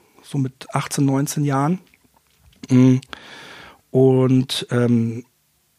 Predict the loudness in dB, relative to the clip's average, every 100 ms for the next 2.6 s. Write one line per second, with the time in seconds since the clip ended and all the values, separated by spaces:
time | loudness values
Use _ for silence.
0 | _ -8 -8 -6 -8 -6 -8 -12 -12 -8
1 | -2 0 2 2 0 0 2 2 0 -10
2 | -14 -12 -6 -4 -2